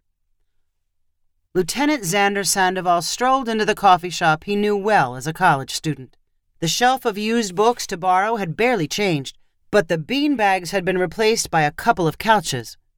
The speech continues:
The yogurt and muffin rack now included packaged juices. The place was almost empty of customers, not totally unexpected for an early Tuesday afternoon.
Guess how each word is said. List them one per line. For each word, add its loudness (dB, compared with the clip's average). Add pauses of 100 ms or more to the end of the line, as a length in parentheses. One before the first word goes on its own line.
(380)
The -2
yogurt -2
and -2
muffin 0
rack 0
now 0
included -4
packaged -4
juices. -8 (680)
The -10
place -2
was -4 (120)
almost 0
empty 0
of -6
customers, -2 (400)
not -2
totally 0
unexpected 0
for 0
an 0
early 0
Tuesday -2
afternoon. 0